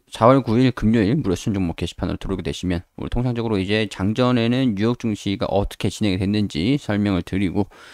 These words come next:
아홉 시 가 되면은 종목을 추천해 드립니다. 원익큐브 현재가 육천이백 원, 일차 목표가 육천삼백팔십오 원, 손절가 오천팔백 원.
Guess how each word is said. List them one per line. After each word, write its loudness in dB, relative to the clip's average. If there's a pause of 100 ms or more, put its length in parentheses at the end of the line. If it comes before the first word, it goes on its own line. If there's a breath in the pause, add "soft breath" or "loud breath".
(200 loud breath)
아홉 4
시 -8
가 4
되면은 4
종목을 4
추천해 -2
드립니다. -6 (100)
원익큐브 0
현재가 -2
육천이백 0
원, -6
일차 -2
목표가 -4
육천삼백팔십오 -4
원, -4
손절가 -4
오천팔백 -6
원. -12